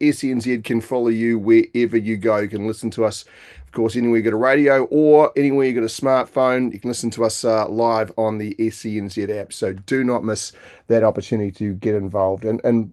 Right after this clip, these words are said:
what a weekend as, uh, as Izzy and, uh, Ricardo are covering off. A weekend like that is pretty special.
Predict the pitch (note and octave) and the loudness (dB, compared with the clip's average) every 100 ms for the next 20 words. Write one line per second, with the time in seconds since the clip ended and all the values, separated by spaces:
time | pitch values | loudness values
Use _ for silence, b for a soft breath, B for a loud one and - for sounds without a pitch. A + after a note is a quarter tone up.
0 | _ A#2+ A#2 G#2+ G2 G2 G#2 F#2+ G#2 G2 | _ -2 0 0 -2 -6 -6 -6 -4 -4
1 | - - A2 G2+ G2 F#2+ G#2+ F#2+ - - | -6 -8 -4 -2 -2 -2 -6 -6 -14 -4
2 | A#2+ A#2 A2+ G#2+ A2 A2 G#2 G#2 G#2 G2 | -2 0 -2 -2 -2 -2 -4 -8 -6 -8
3 | G2 A#2+ A2 A2 G2+ F#2+ A2 G2+ G2+ G2+ | -6 -2 0 0 -2 -4 -4 -4 -6 -6
4 | G2+ B B B B B - B2+ F#3+ E3+ | -8 B B B B B -4 2 2 4
5 | B2+ A2+ A2 B2 A#2 A#2 G#2+ - D3 A2 | 2 2 0 -2 0 -2 -4 -4 -2 -2
6 | - G#2 F#2 F#2 | -6 -8 -8 -10